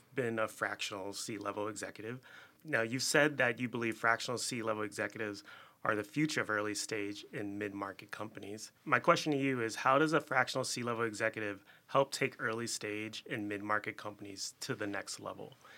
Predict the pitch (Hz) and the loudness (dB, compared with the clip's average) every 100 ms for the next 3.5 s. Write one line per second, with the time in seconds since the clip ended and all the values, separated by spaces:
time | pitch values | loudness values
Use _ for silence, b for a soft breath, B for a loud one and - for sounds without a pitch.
0 | B - 120 113 135 151 143 120 107 - | B -6 -2 2 2 2 0 0 -4 0
1 | 135 123 110 107 - 107 101 - 117 101 | 0 2 0 0 -2 -4 -6 -6 -6 -4
2 | 104 101 101 101 110 95 95 101 98 - | -2 -2 -2 -4 -8 -10 -6 -8 -8 -12
3 | 107 - - - 160 | -12 -12 -10 -12 -14